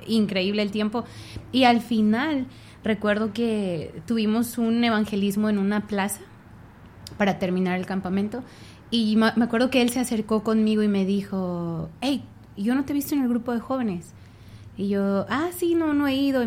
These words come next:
Y me dio un, un flyer como de, "Ah, pues te invito", ¿no? Era como, "Ah, gracias", ¿no? Y la verdad,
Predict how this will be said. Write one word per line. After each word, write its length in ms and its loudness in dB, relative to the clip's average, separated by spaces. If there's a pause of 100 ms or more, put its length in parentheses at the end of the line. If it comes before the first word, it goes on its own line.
(120)
Y 120 0
me 140 6
dio 200 6
un, 260 2
un 240 2
flyer 500 0 (180)
como 220 -2
de, 80 -2
"Ah, 140 2
pues 180 -2
te 80 0
invito", 460 2
¿no? 240 0 (180)
Era 300 -2
como, 200 0
"Ah, 260 0
gracias", 500 0
¿no? 160 -4 (520)
Y 120 4
la 160 10
verdad, 420 6